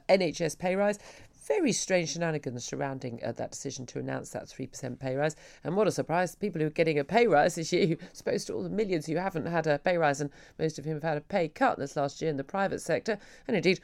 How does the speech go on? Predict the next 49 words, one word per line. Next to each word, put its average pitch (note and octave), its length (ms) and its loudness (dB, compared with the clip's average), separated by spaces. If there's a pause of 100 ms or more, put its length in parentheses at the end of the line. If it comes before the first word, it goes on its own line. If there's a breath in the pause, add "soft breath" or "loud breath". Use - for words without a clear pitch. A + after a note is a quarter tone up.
(140 soft breath)
all F#3+ 100 0
the F#3 60 4
other D#3+ 120 4
public E3+ 240 -2
sector F3 240 0
workers F3+ 320 2
on F3+ 80 -2
a F3 40 -2
pay F#3+ 220 0
freeze. A#3+ 440 0 (260 soft breath)
Um, C#4 220 0 (380 soft breath)
no, F4+ 240 0
N C#4 140 2
H E4 160 -2
S C#4 100 -4
workers D4+ 280 2
apparently D#4 400 2
unhappy E4+ 400 0
about D#3 340 2
it. - 240 -10
Well, C3+ 220 -8
we'll D3 80 -8
talk - 180 -12
about E3 280 -14
all D#4+ 180 -2
of F3 80 -8
that, - 340 -16
uh, C#3 180 -10
with - 140 -8
lots - 280 -4
of - 60 -20
guests B2 220 -12
throughout C#3 200 -10
the B2 60 -14
show. E3 180 -4 (340 loud breath)
Uh, F3+ 140 6
but F3 140 2
joining G#3 260 2
me, D#3+ 180 0
uh, D3 140 4
this D3 220 -4
morning D3+ 280 4
right D3+ 160 2
now F#3+ 200 2
is - 160 -2
security C#4 580 0
and A3 140 -4
terror B3 280 2
expert G#3 380 2